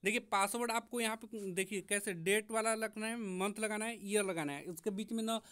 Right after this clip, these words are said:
कामा लगाना है, नहीं स्लैश लगाना है, नहीं डैश लगाना है, कुछ भी नहीं लगाना है, तो ही आपका खुलेगा। मेरे पास कोई भी डिटेल नहीं है। अगर आपके पास डिटेल है तो आप लोग भर लीजिएगा। और आंसर की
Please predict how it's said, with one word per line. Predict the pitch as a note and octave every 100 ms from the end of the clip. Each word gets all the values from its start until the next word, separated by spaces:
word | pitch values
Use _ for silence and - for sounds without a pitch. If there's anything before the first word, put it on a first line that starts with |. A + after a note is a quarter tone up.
| - - -
कामा | F3 G3
लगाना | G#3 G#3 G#3
है, | G#3 G#3
नहीं | F#3+ F#3
स्लैश | F3+ F3+ G3 G3+
लगाना | G#3 G3 G3
है, | G3+ G3+
नहीं | F#3+ F#3+
डैश | E3 E3+ G3
लगाना | G3 F#3+
है, | G3+ -
कुछ | G#3
भी | G#3+ G#3+
नहीं | F3
लगाना | D#3+ D#3 F3+
है, |
तो | G#3 G#3
ही | G#3
आपका | F3+ -
खुलेगा। | E3+ E3 D3+ D3+
मेरे | F3+ G#3
पास | G#3+ A3 -
कोई | F#3+ G3
भी | G#3
डिटेल | F#3+ F#3+ F#3+ F#3
नहीं | F#3
है। | F#3 C4+ - - -
अगर | F#3+ G#3+
आपके | G3+ G3 A#3
पास | A3 G#3+ G#3+
डिटेल | F#3 G3+ G3+
है | G#3
तो | G#3
आप | F#3 G3+
लोग | G3
भर | F3
लीजिएगा। | F#3+ F#3+ G3
और | G#3+ F#3 F#3 -
आंसर | F#3+ F#3 A3+
की | G#3+ A#3